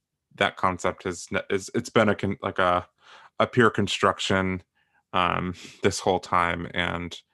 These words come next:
I think, and I ho-, I hope that if anything, it, it equips other folks, um, no matter what journey they're on, to, to become a little bit more,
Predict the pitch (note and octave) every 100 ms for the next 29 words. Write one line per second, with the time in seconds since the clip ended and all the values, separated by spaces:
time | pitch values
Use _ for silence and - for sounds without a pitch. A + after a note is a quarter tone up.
0 | _ _ _ - F#2+ - G2 F#2 - _
1 | - A2 A2+ C#3+ B2+ A#2 C3 - G#2 -
2 | G#2 - G2+ G2 F#2+ F2+ F#2 _ - _
3 | - - - - _ G2+ F#2+ - F#2 F#2
4 | F2+ F2+ - F2+ - - - - _ _
5 | _ _ - F#2 F2 F2 F2 F2+ F2+ _
6 | - F#2+ F#2 F2+ F#2 - F#2+ F2+ F2 F2
7 | F2 F2 F2 F#2 F2+ E2 G#2 G2 - G#2+
8 | G2 G2 F#2 F#2+ G2 F#2 F2+ F2+